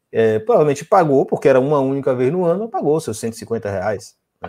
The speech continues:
Digamos, cento e oitenta reais. Né? Tem tanto torcedor, tanta gente que vai tá interessado que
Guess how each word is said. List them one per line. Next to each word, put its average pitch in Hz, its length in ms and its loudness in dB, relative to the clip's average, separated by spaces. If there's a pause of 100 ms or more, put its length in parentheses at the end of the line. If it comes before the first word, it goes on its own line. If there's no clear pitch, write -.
(120)
Digamos, 98 340 -12
cento 101 140 -12
e - 20 -12
oitenta 101 280 -10
reais. 98 280 -4 (640)
Né? - 240 -16
Tem 151 120 -4
tanto 254 300 2
torcedor, 160 600 2
tanta 180 440 0
gente 127 340 -6
que 107 100 -16
vai 107 160 -4
tá 123 180 -4
interessado 143 580 -2
que 254 200 -10